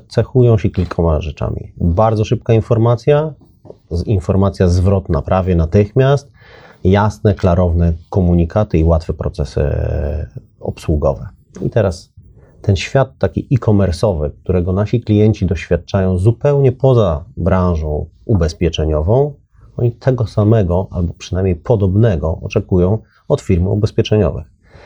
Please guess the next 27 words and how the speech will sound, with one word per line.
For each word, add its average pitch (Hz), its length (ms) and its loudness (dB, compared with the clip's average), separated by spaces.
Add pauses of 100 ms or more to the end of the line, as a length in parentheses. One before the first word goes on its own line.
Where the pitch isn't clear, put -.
(260)
Myślę, 104 300 0
że 92 280 0 (280)
cała 131 300 0
branża 82 500 -2 (300)
i 175 120 4
my 143 180 4
również 107 640 -2
jeszcze 110 400 0
mamy 87 320 0
trochę 76 260 -6
rzeczy 76 240 -8
do 73 140 -6
zrobienia 76 400 -6
w - 60 -16
tym 80 180 -4
obszarze 120 440 0 (480)
i 135 280 2
na 113 160 4
tym 101 200 2
też 90 180 0
będziemy 78 320 0
się - 80 -12
koncentrować 69 640 -4
w - 40 -14
najbliższym - 880 -6 (300)
okresie. - 560 -8
Moim 107 480 2